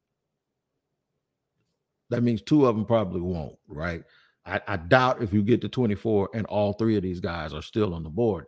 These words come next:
because of the way Trent Baalke phrased it. He's sure one of them will be there, at least. At least. We'll see who we think that is. Make sure you join us and make us your first listen every single day. Shout out to my everydayers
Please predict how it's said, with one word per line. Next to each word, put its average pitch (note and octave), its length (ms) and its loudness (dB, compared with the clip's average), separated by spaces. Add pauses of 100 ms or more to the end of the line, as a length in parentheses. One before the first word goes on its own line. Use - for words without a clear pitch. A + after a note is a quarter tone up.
(160)
because G2 300 0
of E2+ 80 -4
the F2 80 -6
way E2+ 120 -6
Trent - 280 -10
Baalke E2 340 -10
phrased G#2 360 -2
it. F2+ 120 -6 (420)
He's G2+ 140 -4
sure G#2+ 220 2
one F#2+ 240 2
of D2+ 80 -6
them C2+ 80 -12
will B1+ 100 -14
be B1+ 160 -16
there, A#1+ 220 -16 (180)
at C#2+ 120 -14
least. - 360 -14 (480)
At - 140 -16
least. B1+ 280 -16
We'll A#2 160 6
see C3+ 200 2
who B2 100 6
we A#2 160 2
think A2+ 220 -2
that A2 160 0
is. A2 240 2
Make G#2+ 160 -2
sure A2+ 160 0
you G#2+ 160 0
join G2+ 260 0
us G2+ 180 -4 (480)
and G#2 240 0
make B2+ 200 2
us A#2+ 160 4
your G#2+ 100 0
first A2+ 240 2
listen A2 300 0
every G2+ 220 0
single G2+ 300 0
day. G#2+ 280 2
Shout G#2+ 240 0
out F#2 140 -2
to A2 60 -2
my F#2+ 120 -2
everydayers G2 720 0